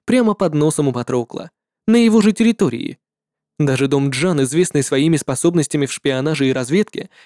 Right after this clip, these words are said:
не мог похвастаться такой огромной скрытой сетью агентов. Все шпионы дома Джан были по прошествии лет обнаружены перворождёнными один за другим,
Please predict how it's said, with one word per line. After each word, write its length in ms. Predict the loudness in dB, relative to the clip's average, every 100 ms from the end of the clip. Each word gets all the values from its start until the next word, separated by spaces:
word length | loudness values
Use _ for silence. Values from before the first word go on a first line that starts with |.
| 2
не 160 | 4
мог 280 | 6 4 2
похвастаться 600 | -4 -4 -2 -2 -4 -6
такой 320 | -6 0 2
огромной 340 | 2 2 2 0
скрытой 360 | -2 -2 -2
сетью 380 | -2 -4 -2 -2
агентов. 540 | -2 -4 -10 -12 -16 _ _ _ _ _ _ _
Все 200 | -4 0
шпионы 380 | 0 4 4 4
дома 240 | 4 4 2
Джан 320 | 2 2 0 _ _ 0
были 260 | 4 4
по 120 | 4
прошествии 520 | 0 2 2 2 4 4
лет 180 | 2
обнаружены 540 | 2 0 2 4 4 2
перворождёнными 840 | 2 2 0 0 0 2 2 2 0
один 320 | 2 2 2
за 80 | 2
другим, 440 | 0 0 -6 -10